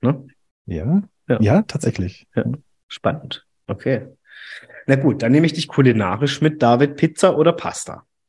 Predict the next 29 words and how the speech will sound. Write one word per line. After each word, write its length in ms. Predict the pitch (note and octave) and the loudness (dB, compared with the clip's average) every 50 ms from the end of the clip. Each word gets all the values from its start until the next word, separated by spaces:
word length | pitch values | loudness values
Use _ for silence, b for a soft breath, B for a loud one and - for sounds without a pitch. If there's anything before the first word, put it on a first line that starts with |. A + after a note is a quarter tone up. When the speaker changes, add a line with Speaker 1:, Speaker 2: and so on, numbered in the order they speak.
| _ _ - | _ _ -10
Speaker 2:
<laughs> 840 | - - - C#3+ - - _ D#3 C3+ - _ _ _ _ _ _ _ | -10 -2 -2 -2 -2 -2 _ -6 -6 -6 _ _ _ _ _ _ _
Pasta. 500 | - D#3+ D3+ - - - F#2 F2 F2+ - b b b b b b | -4 -2 -2 -2 -4 -6 -6 -8 -8 -10 b b b b b b
Ich 80 | b b | b b
brauch's 260 | - C3+ C3+ C3 - - | -2 -2 -2 -2 -2 -2
flüssig. 340 | C#3 C3+ C3 - F2 - | -2 0 0 -2 -8 -10
Schön 300 | - - - D#3 D3+ D3+ D3 | -10 -2 2 2 2 2 2
viel 180 | - C3+ C3 | 0 -2 0
Soße. 340 | A#2+ A#2+ A#2 A2+ - - F#2 | 0 0 -2 -4 -6 -8 -10
Viel, 460 | - - - - D3 D3 C#3+ C3 A#2+ | -10 -12 -8 -6 -4 -2 -2 -2 -2
viel 200 | G#2+ - A#2+ A2+ | -2 -4 -6 -6
Käse, 340 | A2 - B2 A#2 G#2 F#2+ F#2 | -6 -4 -4 -4 -4 -6 -8
viel 240 | - - - B2+ A#2 | -12 -8 -6 -6 -4
Soße. 280 | A2+ A#2 A2+ - - - B B B | -4 -6 -8 -8 -12 -16 B B B
Bei 100 | - B2+ | -6 -6
Pizza 320 | - - F3 E3+ - E3 C#3+ | -2 -2 -4 0 0 0 0
stört 300 | - - D#3 D3+ D#3 E3 | 2 2 2 2 2 0
mich, 160 | E3+ D3+ - | -2 -2 -4
das 120 | - - - _ | -8 -16 -12 _
ist 60 | B2+ - | -2 0
so 60 | D3+ | 0
ein 60 | C3 | 2
Stressgericht, 880 | - - - - - C3+ C3 - - - A2+ G#2 - - - - - - | 0 -2 -6 -4 -4 -4 -2 -2 -4 -6 -6 -6 -6 -10 -10 -12 -6 -4
ne? 140 | A2+ B2 C3 | -2 -2 -2
Du 80 | B2 | 0
musst 320 | A#2 B2 B2+ C3 - - - | 0 0 0 -2 -4 -6 -4
ganz 220 | D3 D#3 F3 E3+ | -2 -2 -2 -2
schnell 580 | - - - D#3 C#3 C3 C3+ D3 F3+ G#3 A#3+ B3 - _ | -4 -4 -2 0 0 2 2 2 0 0 -2 -4 -6 _
essen, 500 | - D3 - - - E3+ F#3 G#3+ G#3+ b b b b b b - | -6 -6 -4 -2 -2 0 0 0 -2 b b b b b b -2
weil, 600 | B2 C3 C3 C3+ C#3+ D3+ D#3+ E3+ F3+ F#3+ F3+ - | 2 2 4 4 6 4 4 4 2 0 -2 -6